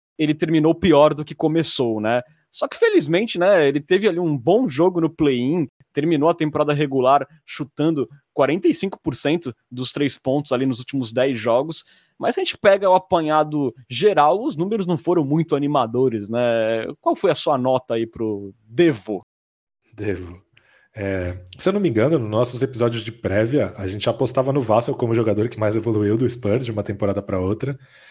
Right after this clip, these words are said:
Speaker 2: e no final das contas eu acho que ele acabou na terceira posição internamente. É, o Vassell é um jogador difícil, né, de avaliar, porque ele teve momentos muito bons na temporada, principalmente o começo, é,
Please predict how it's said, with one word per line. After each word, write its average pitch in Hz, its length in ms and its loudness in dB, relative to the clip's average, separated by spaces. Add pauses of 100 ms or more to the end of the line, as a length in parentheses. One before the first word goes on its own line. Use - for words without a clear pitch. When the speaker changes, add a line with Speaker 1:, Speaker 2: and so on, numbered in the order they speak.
(160)
Speaker 2:
e 98 640 0
no 110 100 -6
final 117 180 -2
das 101 120 0
contas 135 300 -2
eu 170 160 4
acho 156 200 2
que - 80 -2
ele 175 120 0
acabou 135 280 0
na 110 60 -2
terceira 123 380 -2
posição 107 540 -4
internamente. 104 760 -4 (600)
É, 87 560 -2 (320)
o - 80 -8
Vassell 135 360 0
é - 20 2
um 190 60 2
jogador 175 340 0
difícil, 185 480 -4
né, 226 180 -2 (160)
de 104 360 0
avaliar, 101 400 0
porque - 200 -8
ele 113 60 0
teve 131 240 -4
momentos 135 320 -2
muito 131 300 -4
bons 135 320 0
na 110 80 -6
temporada, 110 560 -2
principalmente 104 480 -8
o - 20 -14
começo, 107 640 -2 (560)
é, 90 400 -2